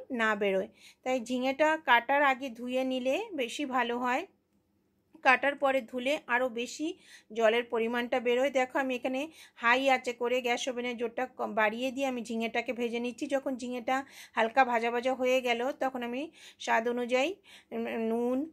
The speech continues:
হলুদ, জিরে গুঁড়ো আর লঙ্কার গুঁড়ো দিয়ে দেবো। আমি এখানে হাফ টিস্পুনের মতো জিরে গুঁড়ো দেবো আর হাফ টিস্পুনেরও কম আমি লঙ্কার গুঁড়ো দেবো। এছাড়া আমি কোনো মশলা দেবো না।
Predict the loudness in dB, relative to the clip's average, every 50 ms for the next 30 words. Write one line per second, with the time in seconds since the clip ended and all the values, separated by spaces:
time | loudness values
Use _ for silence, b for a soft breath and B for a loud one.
0 | _ _ _ -2 0 0 2 0 0 0 -2 -4 -6 _ _ b b b b b
1 | b -10 -6 -4 0 0 0 0 0 -2 -6 -6 -6 -6 -4 -4 2 6 6 6
2 | 6 4 0 -6 _ -2 0 0 0 0 -2 -4 -2 -2 0 0 0 0 0 0
3 | 0 0 -2 -2 0 0 0 0 0 0 -2 0 -2 -2 -2 -2 -4 -4 0 2
4 | 2 2 0 0 -2 -2 -2 -2 -4 -6 -6 -4 -4 -4 -4 -4 -4 -4 -4 -4
5 | -4 -4 -2 -2 -2 -2 0 0 2 2 2 0 0 0 -2 -4 -4 B B B
6 | B B B 2 4 4 4 4 2 -4 B B B B B -8 -6 -6 -4 -2
7 | 0 0 -2 -2 -6 -8 -8 -8 -8 -8 -6 -2 0 0 2 0 0 -2 0 0
8 | 0 0 0 -2 -4 -4 -4 -4 -6 -4 -2 0 0 0 2 2 2 2 2 2
9 | 0 0 0 0 0 -2 -2 -6 -10 b b b b b -2 0 2 2 4 4
10 | 4 2 0 -2 -2 -2 -2 -2 -2 -2 -2 -2 -2 -4 -4 -4 -4 -4 -2 0
11 | -2 -2 0 0 0 0 0